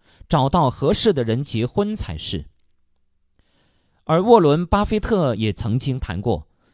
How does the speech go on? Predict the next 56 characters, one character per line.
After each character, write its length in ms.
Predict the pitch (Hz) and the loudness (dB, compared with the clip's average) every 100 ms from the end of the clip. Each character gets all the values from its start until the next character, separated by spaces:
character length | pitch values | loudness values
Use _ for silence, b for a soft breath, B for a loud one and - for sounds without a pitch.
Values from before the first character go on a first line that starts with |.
| _ | _
自 160 | - | -2
己 140 | 139 123 | 0 2
认 180 | 131 113 | 2 2
为 100 | 101 | 0
一 120 | 131 | 0
生 200 | 139 127 | 0 0
中 240 | 131 135 | 0 0
最 220 | 127 165 | 2 2
重 180 | 135 190 | 2 2
要 200 | 185 151 | 2 2
的 120 | 98 | 0
决 200 | 87 87 | -2 -2
定 200 | 87 98 73 | -2 -4 -4
是 160 | - 117 | -2 0
跟 180 | 135 | 2
什 220 | 131 - 104 | 0 0 -2
么 80 | |
人 180 | 117 98 | -2 -2
结 220 | 113 90 | -4 -6
婚， 320 | 92 123 120 127 b b | -4 -2 -4 -4 b b
而 100 | 120 | -4
不 220 | - 107 | -2 -2
是 160 | - - | -2 0
任 200 | 160 120 | 0 0
何 140 | 117 | -4
一 80 | 107 | -6
笔 160 | - 73 | -8 -16
投 220 | - 85 | -16 -16
资。 260 | - 95 - _ _ _ _ _ _ _ _ _ _ _ _ b b b b b | -10 -12 -12 _ _ _ _ _ _ _ _ _ _ _ _ b b b b b
选 280 | 151 135 | 2 2
择 180 | 139 151 | 2 0
伴 280 | 170 226 156 | 2 0 0
侣 260 | 113 78 - | -2 -4 -6
不 100 | - | 0
仅 240 | 202 - 95 | 0 0 -2
是 160 | - | -2
选 300 | 110 110 80 | -2 -4 -6
择 160 | 73 107 | -6 -6
一 160 | 95 123 | -6 -4
个 180 | 131 | -4
人， 380 | 80 71 78 113 - - | -4 -6 -6 -8 -8 -2
更 220 | 220 190 | 2 2
是 220 | 139 127 | 0 0
选 280 | 98 107 78 | -2 -4 -6
择 200 | - 104 | -8 -8
一 120 | - | -6
种 160 | 123 78 | -8 -10
生 240 | 69 117 | -8 -8
活 200 | 113 82 | -8 -8
方 240 | 78 104 110 | -8 -8 -8
式。 240 | - 98 _ _ _ _ _ _ _ - | -8 -10 _ _ _ _ _ _ _ -2
女 180 | 139 131 | 4 6
人 240 | 123 160 | 4 2
决 180 | 185 135 | 2 0
定 180 | 151 135 | 0 -2
了 280 | 92 76 | -2 -6